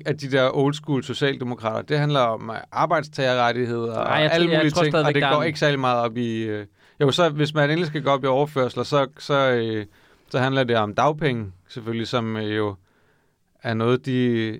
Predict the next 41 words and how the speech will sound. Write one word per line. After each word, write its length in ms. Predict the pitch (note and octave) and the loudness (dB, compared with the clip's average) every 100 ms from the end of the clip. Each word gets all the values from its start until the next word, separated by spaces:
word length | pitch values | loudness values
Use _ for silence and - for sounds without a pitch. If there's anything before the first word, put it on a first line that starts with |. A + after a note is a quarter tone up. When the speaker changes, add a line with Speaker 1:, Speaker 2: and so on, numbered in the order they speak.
| - | -12
Speaker 1:
selv 260 | - C3+ | -4 -2
har 100 | A2+ | -2
magt 300 | G#2+ A2+ C#3 | 0 -2 -2
over, 360 | A2+ F#2+ G2 - _ _ | -4 -4 -8 -10 _ _
fordi 340 | - A2 A2+ | -10 -8 -6
at 120 | G#2+ G2 | -6 -8
det 680 | - _ _ _ _ _ - | -18 _ _ _ _ _ 0
Speaker 2:
Nå, 80 | |
Speaker 1:
er 40 | A3 | 2
Speaker 2:
jamen, 220 | C3 C#3 | 4 2
det 60 | C#3+ | 2
Speaker 1:
A-kasserne, 300 | B2 A#2+ A2 | 0 0 -2
der 120 | G#2 | -4
står 180 | - A#2 | -2 -2
for 80 | A#2 | 0
Speaker 2:
det 60 | |
Speaker 1:
det. 100 | E3+ | -2
Speaker 2:
tror 100 | - | 0
jeg 100 | E3 | 2
helt 120 | E3+ | 0
bestemt 300 | D#3 D3+ C3+ | -2 -2 -2
også, 160 | A#2+ A#2 | -2 -2
men 100 | G#2+ | -4
jeg 80 | D#2+ | -6
tror, 140 | - | -2
at 120 | D3+ D3+ | -2 0
det 100 | D#3 | 0
der 80 | |
med 140 | C#3 B2 | 0 -2
uligheden 400 | B2+ D3 D3 G#2+ | -2 0 0 -2
af 60 | G2+ | -4
sted 340 | A#2 A2+ A2+ | -4 -4 -4
er 120 | - | -2
noget, 240 | G#2+ G#2+ A2+ | -2 0 -2
man 200 | A2+ G2+ | -4 -4
er 120 | G2 | -4
meget 240 | F#2+ G#2 | -2 -2
lidt 160 | G#2 G2+ | -2 -6
stolt 840 | - - - - - - A2 - | -12 -16 -18 -18 -18 -6 -6 -4
over 240 | G2 F#2 F#2+ | -8 -8 -10
som 260 | - F2+ | -10 -10